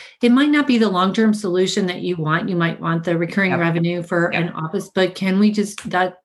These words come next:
Speaker 1: it's just a great idea for us to do with our existing spaces.
Speaker 2: Yep. But I love, I think, so you mentioned data that people are searching that term. So that's great. Look at your Google Analytics and see, you know, is anybody looking at your site? And then show them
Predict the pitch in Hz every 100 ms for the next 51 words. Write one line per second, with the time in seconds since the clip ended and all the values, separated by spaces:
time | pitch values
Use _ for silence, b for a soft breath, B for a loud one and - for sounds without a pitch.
0 | _ _ 208 220 220 165 180 175 170 170
1 | 165 160 156 - 160 165 - 160 156 156
2 | 151 135 147 151 147 160 156 117 - -
3 | - 165 _ _ _ - 120 - _ 190
4 | 175 170 170 170 180 165 160 165 - 180
5 | 180 - - 180 175 175 156 160 160 147
6 | 143 139 b b b _ - 160 160 156
7 | 156 143 143 151 151 170 151 139 127 -
8 | 160 156 - 135 127 135 139 117 - -
9 | 139 123 131 208 240 - - - 160 143
10 | - - - 131 120 208 240 170 - 160
11 | 156 147 156 147 143 143 139 143 143 -
12 | 143 139 147 139 139 139 143 139 143 139
13 | 139 151 143 151 - 156 196 180 165 160
14 | - - 160 240 180 117 147 180